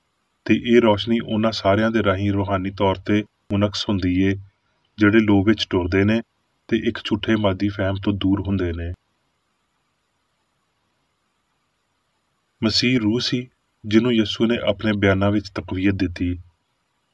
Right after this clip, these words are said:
ਰਾਹ ਸੱਚਾਈ ਤੇ ਹਯਾਤੀ ਮੈਂ ਵਾਂ। ਮੈਂ ਤੇ ਮੇਰਾ ਪਿਓ ਇੱਕ ਵਾਂ। ਇਹ ਮਸੀਹ ਜਾਂ ਇਨਸਾਨ ਯਿਸੂ ਦੀ ਅਲੂਹੀਅਤ, ਉਹਦੀ ਫਿਤਰਤ, ਖੁਦਾਈ ਸੀ,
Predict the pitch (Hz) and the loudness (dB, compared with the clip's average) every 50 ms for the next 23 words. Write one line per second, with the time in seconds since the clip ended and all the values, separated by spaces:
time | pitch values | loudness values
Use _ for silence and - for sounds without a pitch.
0 | _ _ _ _ _ _ _ - 95 90 95 95 92 98 107 110 _ _ _ _ | _ _ _ _ _ _ _ -6 -4 0 2 2 2 2 0 -4 _ _ _ _
1 | _ _ _ _ - - - - 98 - - 101 98 101 107 104 - _ - - | _ _ _ _ -12 -8 -8 -6 -6 -2 0 2 2 2 2 0 -2 _ -4 -2
2 | 104 95 95 101 95 92 92 - - 98 98 98 98 _ _ _ _ _ _ - | -2 0 2 2 2 0 0 -4 -6 -6 -6 -6 -8 _ _ _ _ _ _ -4
3 | 95 95 90 87 87 90 90 87 87 87 87 _ _ _ _ _ _ _ _ _ | -2 0 0 0 -2 -2 -4 -4 -6 -8 -10 _ _ _ _ _ _ _ _ _
4 | _ _ _ _ _ _ _ _ _ _ _ _ _ - 101 98 98 98 101 113 | _ _ _ _ _ _ _ _ _ _ _ _ _ -4 0 2 2 2 2 0
5 | 123 - _ _ - - 104 101 98 95 98 98 95 - 101 98 101 98 101 - | -4 -10 _ _ -2 0 2 2 4 2 2 0 2 2 2 2 0 -2 -6 -12
6 | 98 87 - - 92 90 90 90 87 87 _ _ _ _ _ _ _ _ _ _ | -12 -10 -8 -6 -6 -4 -6 -8 -10 -14 _ _ _ _ _ _ _ _ _ _
7 | _ _ _ _ _ _ _ _ _ _ _ _ _ - - 107 113 110 104 104 | _ _ _ _ _ _ _ _ _ _ _ _ _ -2 0 2 2 2 0 -2
8 | - - - 107 110 123 - _ _ _ _ _ _ - 110 113 - 117 113 107 | -2 -2 -2 -2 -2 -2 -6 _ _ _ _ _ _ 0 0 0 2 0 -4 -4
9 | - - 110 101 104 101 101 101 - _ _ _ _ _ _ _ - 104 104 101 | -2 0 2 2 2 2 -2 -6 -14 _ _ _ _ _ _ _ -4 -2 -2 -2
10 | - - 120 113 117 120 120 107 107 113 107 101 95 95 107 110 113 - - _ | -2 -2 -2 0 0 0 -2 -2 -2 0 0 0 0 2 0 0 0 0 -12 _
11 | _ _ _ _ _ _ _ _ _ _ - 101 104 110 110 - - 104 98 - | _ _ _ _ _ _ _ _ _ _ -2 -2 -2 -2 -4 -4 -4 -4 0 2
12 | 107 110 113 - - _ _ _ _ _ _ _ _ - - 110 98 104 101 104 | 0 0 0 -2 -12 _ _ _ _ _ _ _ _ -8 -4 0 2 4 4 4
13 | 110 - - 107 95 95 | 4 2 0 -2 -2 -4